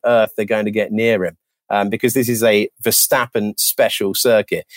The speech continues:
It's one of his best on the entire calendar. But I think Aston Martin and Williams will be, uh, will be busy. And I think Ferrari will be slightly buoyed by what they saw,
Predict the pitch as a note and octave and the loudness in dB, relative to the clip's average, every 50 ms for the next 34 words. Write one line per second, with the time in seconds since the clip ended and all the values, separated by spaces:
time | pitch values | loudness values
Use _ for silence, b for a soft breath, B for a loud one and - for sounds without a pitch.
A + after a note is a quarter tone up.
0 | B B - - C#3+ C#3+ C3 A#2 A2+ G2 - - G2+ G2+ G#2 - - G#2+ G#2+ G#2 | B B -2 0 2 2 2 2 0 0 0 0 0 0 0 0 -2 -2 -2 -2
1 | G#2 G2+ G2 - - A2+ G#2 F#2+ F#2+ - A#2+ G#2+ G2+ G2 F#2 E2 F2+ F2 E2 B | -2 -2 -2 0 2 2 2 2 0 0 0 0 0 0 0 0 -2 -4 -4 B
2 | B B - A2+ B2+ C3 C#3+ E3+ F3+ F3 D#3 - - D#3 D3+ D3 C#3 - C#3 B2+ | B B -2 0 2 2 2 2 2 2 0 0 0 2 4 4 4 2 2 0
3 | A#2+ A#2 A2+ G#2+ G#2 G2+ F#2+ G#2 G2 F#2 A2 G#2+ G2 - A2 G#2+ G#2 - - A#2+ | 0 0 0 0 0 0 -2 -2 -2 0 0 -2 0 0 -2 -2 -2 -2 -2 -2
4 | A2 - _ - G2 G2+ G2+ F#2 B2 A2+ - - A#2+ A2+ B B B B - A#2 | -2 -2 _ -6 -6 -6 -2 0 0 0 2 2 2 0 B B B B 0 0
5 | A#2 A2+ - C3+ B2 - - C3 C3 C3 B2+ B2 B2 A#2+ - - A#2 B2 B2 A2 | 0 2 0 0 0 0 2 4 4 4 4 4 2 0 -2 -2 -2 -2 -2 0
6 | - A#2+ A#2 A2+ A2+ - - - F#3 F3 - D#3 C#3 A2+ - D3 D3 C#3 B2 G#2+ | 0 0 0 0 0 0 2 2 2 2 2 0 -2 0 2 2 4 4 4 2
7 | F#2+ - - - A#2 A2+ A2 A#2 A2 G#2 G#2+ G2+ - - - A#2+ G#2+ G2 G2 | 0 -2 -2 2 2 4 4 2 2 0 0 0 0 2 4 4 4 4 2